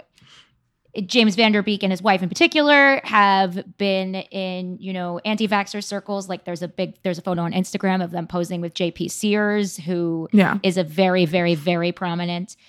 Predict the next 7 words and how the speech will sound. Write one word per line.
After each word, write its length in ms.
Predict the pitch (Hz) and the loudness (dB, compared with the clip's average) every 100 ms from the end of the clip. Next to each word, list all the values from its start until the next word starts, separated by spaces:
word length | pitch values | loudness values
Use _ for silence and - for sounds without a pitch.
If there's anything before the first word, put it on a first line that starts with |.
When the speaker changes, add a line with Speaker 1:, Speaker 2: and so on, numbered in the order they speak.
| _ _ - | _ _ -2
Speaker 1:
anti-vax 500 | 185 190 180 170 - | -2 -2 -4 -6 -6
influencer. 720 | 180 196 185 185 185 180 180 - _ _ _ | -6 -4 -6 -6 -6 -6 -8 -12 _ _ _
Um, 380 | 175 175 170 170 - | -2 -2 -4 -8 -6
Kimberly 380 | 196 196 185 | -4 -2 -2
has 140 | 180 160 | -4 -4
donated 680 | 185 180 170 170 170 170 - | -4 -4 -4 -4 -6 -8 -12
to 460 | - 180 170 170 | -10 -6 -6 -6